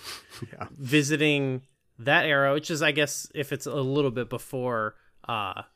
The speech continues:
Speaker 2: the Trek time, but it, fe-, it feels like it's kind of like the heritage almost of Star Trek, 'cause it's, like, just, r-, you know, that era almost, or, like,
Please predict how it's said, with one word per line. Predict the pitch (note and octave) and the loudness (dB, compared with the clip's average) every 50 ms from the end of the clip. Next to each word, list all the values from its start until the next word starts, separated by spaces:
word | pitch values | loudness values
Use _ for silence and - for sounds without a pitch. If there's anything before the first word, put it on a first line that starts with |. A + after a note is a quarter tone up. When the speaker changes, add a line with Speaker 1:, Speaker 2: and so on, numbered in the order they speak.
| _ _ - | _ _ -8
Speaker 2:
the | C3 C3+ | -8 -6
Trek | C3 - - C#3+ B2 - - | -6 -2 0 0 0 0 -2
time, | - C3+ A#2 A2 A2 | -2 -2 -2 0 -2
but | A#2+ B2 | -2 -2
it, | C#3 - | -2 -2
fe-, | - - | -4 -6
it | - E3+ D#3+ D3+ C#3+ - | -4 -2 -2 -2 -2 0
feels | - D#3 D3+ C#3+ C3+ - | 0 2 2 2 2 0
like | C#3 B2 A#2+ A#2 A2+ - - - | -2 -2 -2 -4 -4 -6 -10 -10
it's | C#3 B2+ - - | -8 -8 -6 -2
kind | - C#3+ B2+ B2 | 0 0 0 0
of | A2 A2 | -2 -4
like | A2+ A2 G#2 - | -6 -8 -8 -6
the | - B2+ | -6 -8
heritage | A#2+ - - A#2+ A2 A2+ A2+ G#2 G#2+ G#2+ F#2+ F#2+ - - | -8 -6 -6 -6 -4 -4 -4 -4 -4 -6 -8 -6 -6 -6
almost | A#2 G#2+ G2+ F#2+ F#2+ G2+ - - - | -6 -6 -6 -8 -8 -10 -10 -10 -10
of | G#2 - | -10 -10
Star | - - A#2+ G2 F#2 | -8 -8 -6 -6 -6
Trek, | - - - - - - _ | -8 -8 -10 -10 -10 -12 _
'cause | - A2+ G#2 - | -14 -14 -12 -12
it's, | G#2+ - - | -12 -10 -8
like, | B2 A2 G#2 - _ _ _ _ _ _ _ _ _ _ _ - | -8 -8 -8 -8 _ _ _ _ _ _ _ _ _ _ _ -8
just, | - C3+ A2+ - - - A#2+ A2+ | -6 -4 -4 -4 -8 -12 -12 -12
r-, | A2+ B2 - | -10 -10 -8
you | - C3 B2 | -6 -6 -4
know, | A2+ G2+ F#2+ F#2+ G2 - _ B2+ | -4 -6 -8 -10 -14 -16 _ -8
that | B2+ C3 B2 A#2 A2+ - | -4 -2 -2 0 -2 -4
era | - A#2+ A2+ A2 A2 G#2 G2 - | -4 -4 -4 -4 -4 -4 -6 -6
almost, | G#2+ G#2+ G#2+ G#2 G#2 G#2 G2 G2 - - - - | -8 -8 -6 -6 -6 -6 -6 -6 -8 -8 -6 -4
or, | B2 A#2 G#2+ | -4 -4 -2
like, | G#2+ A2 G#2+ - - - | -4 -6 -8 -10 -12 -18